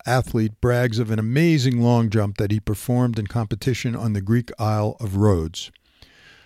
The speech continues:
A listener challenges him to cease the marvels of his storytelling and simply repeat his accomplishment right here and now. "Here is Rhodes, jump here." The take-home life message, those ancient fables always had one,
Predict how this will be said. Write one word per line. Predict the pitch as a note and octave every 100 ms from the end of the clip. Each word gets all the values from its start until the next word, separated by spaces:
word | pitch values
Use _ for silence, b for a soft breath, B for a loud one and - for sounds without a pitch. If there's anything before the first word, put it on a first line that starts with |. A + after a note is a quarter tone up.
| b
A | B2
listener | C3 F3 - B2+
challenges | - C#3 C#3+ C#3 B2 -
him | C3 G#2
to | A#2+
cease | - - F3+ C3+ -
the | A#2
marvels | A#2 C3 B2 G#2+ A#2+
of | G#2
his | A#2 G#2+
storytelling | - E3 E3+ A#2 A#2 A2 A#2 C3+
and | A2+
simply | A2+ E3+ D3+ B2+
repeat | A#2 A#2+ - F3+
his | C3+ A2+
accomplishment | A#2 A2+ C3 A#2+ - C#3+ G#2+
right | G#2+ A#2
here | G2+ A2+
and | B2+ C3+
now. | D3+ F2 - _ _ _
"Here | B2 C#3 D#3+
is | A2+
Rhodes, | A2+ G#2+ A2+ G#2+ - _
jump | - A2 A2
here." | - G#2 D#2 - _ b b b b b b b b b
The | C3+
take-home | A#2+ F3 F#3 D3+ D3 C3
life | A#2 C3+ C#3 -
message, | G#2+ F#2+ A2 A2 G#2+
those | G#2 G2+ G2 - -
ancient | A#2 - G2+
fables | - A2+ A2 G#2
always | A2+ G2+ G2+ G2+
had | - B2 G#2+
one, | G#2+ G#2